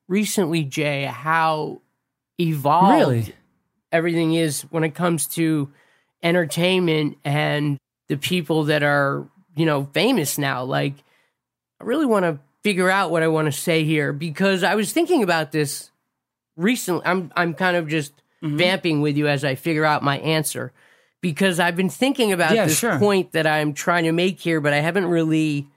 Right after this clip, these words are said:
Speaker 1: formulated it. I guess what I'm trying to say is people are a lot more tolerant now in what they will accept in forms of, in,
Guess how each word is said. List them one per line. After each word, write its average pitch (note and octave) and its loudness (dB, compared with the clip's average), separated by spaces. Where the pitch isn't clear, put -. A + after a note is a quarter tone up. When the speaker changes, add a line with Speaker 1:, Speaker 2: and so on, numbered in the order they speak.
Speaker 1:
formulated E3 2
it. C#3 -4
I F3 0
guess C#4 0
what C#4+ 0
I'm G3+ 2
trying F3 0
to E3 0
say E3 0
is D3+ -2
people D4+ 2
are F3+ 2
a D#3+ 2
lot E3 0
more E3+ 2
tolerant D#3 -2
now C3 -4
in C#3+ 0
what F3 0
they F3+ 0
will E3 2
accept D#3+ -2
in D3 0
forms E3 0
of, D3 0
in, D3+ 0